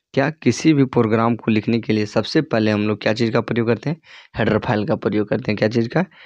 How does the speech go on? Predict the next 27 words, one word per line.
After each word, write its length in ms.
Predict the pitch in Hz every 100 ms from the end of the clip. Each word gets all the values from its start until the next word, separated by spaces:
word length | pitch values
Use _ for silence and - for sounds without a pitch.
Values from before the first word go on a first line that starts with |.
| - -
Header 200 | 107 139
file 260 | - 107
का 120 | 104 135
प्रयोग 320 | - 120 110
करते 220 | 104 107
हैं। 80 | 104
तो 100 | 110 107
हम 140 | 110
लोग 120 | 113
हेडर 240 | 107 101 110
file 180 | 113
क्या 180 | 117 -
होता 180 | 117 123
है 60 | 120
हम 60 |
लोग 140 | 120 -
का, 120 | 190 _ _ _ _ - - - -
हम 100 | 113
लोग 120 | 113
का 100 | 110
header 240 | 107 104
file 240 | 110 120 117
होता 260 | 107 - 104
है 200 | 104 98 113 _ _ _ _ _ _ _ -
hash 560 | 123 123 110 107 - - _ _ _ _ _ -
include, 680 | 110 104 123 127 120 110 131 - _ _ _ _ _ _ _ _ _ _ -
hash 480 | 117 110 113 127